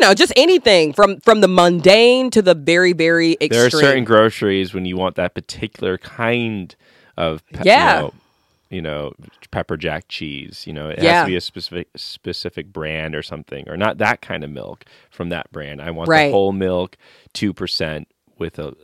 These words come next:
Speaker 2: with a sl-, with cut with skim or something like that.
Speaker 1: Do you think there's danger in having a lack of trust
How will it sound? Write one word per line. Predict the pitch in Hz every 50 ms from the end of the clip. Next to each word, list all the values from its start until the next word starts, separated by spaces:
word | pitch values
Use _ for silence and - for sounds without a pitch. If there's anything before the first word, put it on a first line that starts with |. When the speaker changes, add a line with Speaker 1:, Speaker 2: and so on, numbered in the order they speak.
| _ 147 _
Speaker 2:
with | - - -
a | 92 90 - _
sl-, | - - - - - - -
with | 98 92 90 85 - _ _
cut | - - 104 - 92
with | 92 82 -
skim | - - - - 85 80 80 78
or | 76
something | 73 - 80 80 80 - - - - -
like | 82 85 _
that. | - - - - - _ _ _
Speaker 1:
Do | - 175
you |
think | 165 165 147 - - - _ _ _ -
there's | 151 147 143 139 131 139
danger | 131 131 127 131 131 135 143 143 143 143 143
in | - 139 135
having | 139 135 135 139 135 131
a | 131
lack | 135 131 131 -
of | 135 -
trust | - - 135 135 139 - - - -